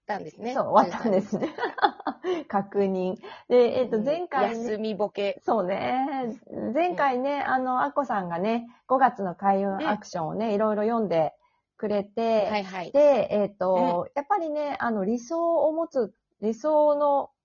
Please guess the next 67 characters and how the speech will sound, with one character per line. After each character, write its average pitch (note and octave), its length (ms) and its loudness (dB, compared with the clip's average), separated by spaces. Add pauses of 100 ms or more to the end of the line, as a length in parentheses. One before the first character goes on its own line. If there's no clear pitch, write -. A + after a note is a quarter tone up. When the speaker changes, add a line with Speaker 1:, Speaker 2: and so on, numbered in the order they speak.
(920)
Speaker 2:
を A#3+ 100 0
ね、 B3+ 220 0
形 C#4+ 380 -2
に D#4+ 120 -4
し D#4+ 60 -14
て - 80 -4
ち B3+ 100 -2
ゃ D4+ 60 -2
ん D4+ 80 -6
と D4 60 -2
自 C4 140 -4
分 C#4 220 -4
で C#4+ 80 -6
把 C4+ 260 2
握 D4 60 -4
す C#4+ 140 -6
る C#4+ 60 -2
っ - 20 -8
て C4+ 120 -4
す A3+ 160 -6
ご C4 160 2
い G#3+ 60 0
大 G3+ 240 2
事 A3 80 -4
な G3+ 160 -2
ん E3+ 80 -6
だ E3 80 -4
な D#3+ 120 -4
っ - 40 -4
て、 - 60 -16
Speaker 1:
う F#3 40 -14
ん。 - 40 -14
Speaker 2:
そ G#3+ 80 -8
れ G#3+ 100 -2
も G#3+ 160 -2
ね、 A#3 260 -6 (380)
五 D4+ 120 2
月 - 420 0 (360)
の、 A#3+ 340 4
Speaker 1:
う - 40 -12
ん。 - 40 -20
Speaker 2:
そ F#3+ 100 -8
の F3 120 -2
十 A#3 220 4
一、 A3 480 -4
ア G3+ 120 2
ン G#3+ 80 0
テ A3 100 0
ナ G#3+ 120 2
が G#3 80 2
立 G#3+ 500 -2 (480)
つ、 A3 40 -2
ね、 B3+ 200 -2 (120)
あ F#3 80 -8
の、 E3 100 -6
月 A#3 260 -4
に E3+ 280 -2
や F3 120 0
る F#3 100 0
っ F3+ 40 0
て E3+ 200 -8
い E3 40 -4
う D#3+ 40 -6
の E3+ 140 -6
は、 A3 140 -2
Speaker 1:
う A3+ 80 -2
ん。 G#3 140 -4